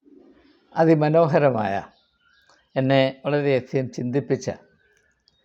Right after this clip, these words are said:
ഒരു നല്ല പ്രതികരണം, അതായത് ജെയിംസ് ഏബ്രഹാം എന്ന എൻ്റെ ഇളയ സഹോദരൻ ഞാൻ നിങ്ങളുമായി പങ്കിട്ട എൻ്റെ ദുസ്വപ്നത്തെ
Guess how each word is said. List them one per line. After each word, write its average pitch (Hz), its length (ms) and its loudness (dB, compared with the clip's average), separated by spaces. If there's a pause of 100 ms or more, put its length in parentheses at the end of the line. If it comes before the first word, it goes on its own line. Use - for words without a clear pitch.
(160)
ഒരു 131 140 0
നല്ല 123 380 2 (640)
പ്രതികരണം, 110 560 -4 (2750)
അതായത് 127 480 0 (260)
ജെയിംസ് 156 640 -2 (260)
ഏബ്രഹാം 123 600 -2 (120)
എന്ന 117 320 -8 (880)
എൻ്റെ 123 280 -2
ഇളയ 123 480 -4 (140)
സഹോദരൻ 120 680 -4 (1500)
ഞാൻ 151 160 0
നിങ്ങളുമായി 131 560 2
പങ്കിട്ട 120 420 -4 (200)
എൻ്റെ 131 280 -10
ദുസ്വപ്നത്തെ 135 880 -6